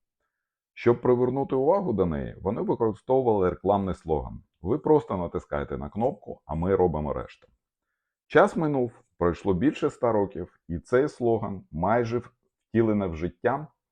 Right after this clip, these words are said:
виробниками мобільних телефонів. Ви просто натискаєте на кнопку, а решту за вас робить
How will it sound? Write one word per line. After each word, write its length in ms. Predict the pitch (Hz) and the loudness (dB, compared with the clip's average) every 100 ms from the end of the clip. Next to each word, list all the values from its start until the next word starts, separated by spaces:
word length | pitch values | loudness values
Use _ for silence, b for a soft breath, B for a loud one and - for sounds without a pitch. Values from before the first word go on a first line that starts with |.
| _ _ | _ _
виробниками 720 | 87 92 90 92 101 113 104 - _ - | 0 2 2 2 2 2 -2 -10 _ -8
мобільних 480 | 85 80 92 87 | -4 -2 -2 -2
телефонів. 600 | - 78 76 69 65 53 - _ - | -4 -6 -6 -8 -12 -14 -20 _ -2
Ви 160 | 104 | -2
просто 540 | - 117 110 - 82 - | 2 4 4 0 -6 -6
натискаєте 640 | 76 80 82 87 80 71 | -6 -6 -4 -2 -2 -2
на 140 | 76 76 | -6 -6
кнопку, 560 | 107 123 - - 170 185 _ _ _ _ _ _ - | -4 -4 -4 -8 -10 -12 _ _ _ _ _ _ 0
а 120 | 104 | 4
решту 560 | 113 120 - 120 113 - | 4 2 -2 -6 -6 -8
за 160 | 71 | -2
вас 280 | 82 87 - | 0 0 0
робить 420 | 90 104 92 80 | -2 0 0 -4